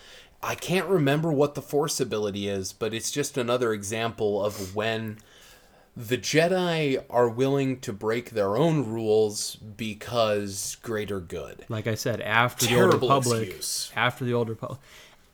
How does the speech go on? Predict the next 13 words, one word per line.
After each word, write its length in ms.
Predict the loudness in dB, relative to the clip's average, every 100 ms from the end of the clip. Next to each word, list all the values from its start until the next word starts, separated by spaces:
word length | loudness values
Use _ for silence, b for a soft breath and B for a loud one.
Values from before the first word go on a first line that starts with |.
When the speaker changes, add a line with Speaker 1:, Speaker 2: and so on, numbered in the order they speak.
| -6
Speaker 2:
even 280 | 0 2 4
in 160 | 4 6
Darth 300 | 6 4 2
Bane's 360 | 4 4 2
era, 220 | 0 0
which 160 | -2 -4
is 100 | -4
only 200 | -4 -4
a 40 |
thousand 500 | -4 -2 0 0 -2
B 120 | -4 -2
B 140 | -2
Y, 420 | -2 -2 -4 -4